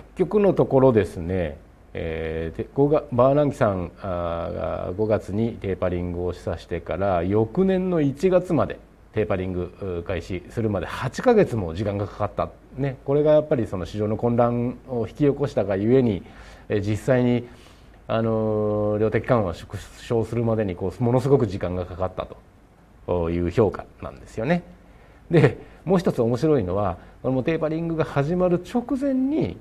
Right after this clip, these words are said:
金利の方がピークをつけてるっていう点。ここは非常に印象的ですよね。まあ、この辺は、この後のところはちょっとね、えー、この先に回しておいて、これ話を進めていこうと思います。まあ、こういう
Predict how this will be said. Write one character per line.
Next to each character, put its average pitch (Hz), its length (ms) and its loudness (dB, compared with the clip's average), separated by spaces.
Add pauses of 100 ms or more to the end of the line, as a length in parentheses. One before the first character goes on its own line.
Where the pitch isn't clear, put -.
金 160 180 0
利 175 100 4
の 175 80 6
方 165 160 8
が 98 100 2
ピ 185 200 4
ー - 60 0
ク 110 120 -4
を 90 80 -4
つ - 100 -16
け 113 120 -4
て 76 80 -8
る 71 100 -10
っ - 20 -16 (180)
て - 60 -14
い 82 100 -12
う - 40 -16
点。 - 160 -16 (380)
こ 143 100 -8
こ 160 80 2
は 147 80 4
非 147 80 0
常 143 120 2
に 117 120 2
印 113 120 2
象 113 180 -2
的 101 180 -2
で 95 60 -4
す - 100 -12
よ - 120 -20
ね。 120 160 -6 (1000)
ま 139 80 0
あ、 104 40 -2
こ 131 120 -2
の 131 80 4
辺 147 180 2
は、 143 160 0 (340)
こ 196 100 0
の 214 80 4
後 220 120 6
の 143 100 4
と 131 80 0
こ 143 60 2
ろ 160 80 8
は 123 60 8
ち 165 80 4
ょ - 20 4
っ - 40 -2
と - 80 -6
ね、 98 180 -4 (100)
え 90 360 -2
ー、 - 40 -10
こ 101 60 -4
の 98 80 -2
先 - 260 -6
に 101 240 -2
回 98 100 -6 (220)
し - 60 -12
て - 40 -4
お 87 60 -2
い 78 60 -6
て、 80 80 -12
こ 71 80 -10
れ 71 80 -10
話 82 320 -6
を 78 100 -8 (200)
進 85 100 -8
め 71 100 -6
て 73 140 -8
い 73 100 -8
こ 71 260 -8
う - 40 -20
と 62 60 -12
思 - 180 -20
い - 60 -20
ま - 180 -20
す。 - 120 -20 (600)
ま 165 120 2
あ、 - 20 4
こ 185 220 8
う 196 60 10
い 196 100 4
う 196 420 6